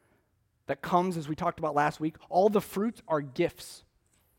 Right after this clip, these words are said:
But understand that if you, if you, if you know about agriculture at all, you can't make anything grow. It's, it's, like, impossible. Okay, I'm trying to do it in my house with an aquaponics system. Someday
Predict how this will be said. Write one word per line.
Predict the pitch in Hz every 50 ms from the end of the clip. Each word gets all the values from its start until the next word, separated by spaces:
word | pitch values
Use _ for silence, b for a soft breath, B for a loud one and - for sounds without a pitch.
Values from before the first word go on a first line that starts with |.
| _ _ _ _ _ _ _ _ _ _ _ _ _ _ _ _ _ _ _ _ _ _ _ _ _ _ _ _ _ _ _ -
But | 185 190
understand | 220 254 311 320 285 254 - - 254 262 285 285 262 214
that | 196 190 -
if | 196 180 - 196
you, | 226 170
if | 202 190 -
you, | 208 214 -
if | 202 170 -
you | 185 180
know | 196 247 277 269
about | 247 202 202 185 180 - - - _ _ - -
agriculture | 202 208 202 190 160 - - 180 160 - - 147
at | 139
all, | 139 147 139 127 131 - _ _ _ _ _ _ _ _ _ _ _ _ _ _ _ _ _ _ _ _ _ _ b b b b b b b b b b b b b b _ _ _ _ _ _ _ _ _ -
you | 170 165 190 277 339 359 -
can't | - - 262 254 - -
make | 202 208 202 190 -
anything | 196 208 220 233 220 180 - 196 175 156 139
grow. | 127 131 123 127 135 123 95 - _ _ _ _ _ _ -
It's, | 185 - - -
it's, | 233 226 - -
like, | 240 - -
impossible. | 190 160 - - 170 - - - - 139 - - _ _ - - _ _ _ _ _ _ _ _ _ _ _ _ _ -
Okay, | 151 - 185 175 165 170
I'm | 214 254
trying | - - - 233 220 208 202 190
to | 175 151
do | 143 151 151 147
it | 139
in | 131
my | 131 131 127
house | 117 131 127 131 127 - -
with | 143 135
an | 175 - -
aquaponics | 185 185 - - 180 - - 190 156 139 120 -
system. | - - - - - 107 117
Someday | - 220 226 220 202 202 202 196 190